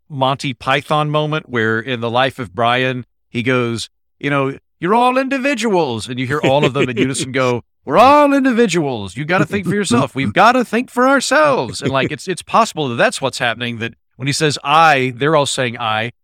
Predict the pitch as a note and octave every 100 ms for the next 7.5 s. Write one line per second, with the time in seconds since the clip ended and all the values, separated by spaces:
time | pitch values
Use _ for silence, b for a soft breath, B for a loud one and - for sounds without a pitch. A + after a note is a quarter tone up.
0 | _ D#3+ D#3 G#3 D#3 D3+ E3 G3 B2+ B2
1 | - C3+ C3 C3+ G#2+ C#3 A#2+ A#2 C3 G#2
2 | G#2+ - A2+ A2+ A2 - A2+ - _ -
3 | D#3 D3 A2 G2+ G#2+ - A2 _ _ -
4 | F#3+ F3 C#3+ D3 C#3 B2+ A#2+ A2+ - _
5 | - B2+ G#2+ F3+ E3 B2+ C#3 B2+ A#2+ -
6 | - C3 B2 G#2+ A2 B2 A2 A2 A2 B2+
7 | A#2 G2 F#2+ F#2+ F#2+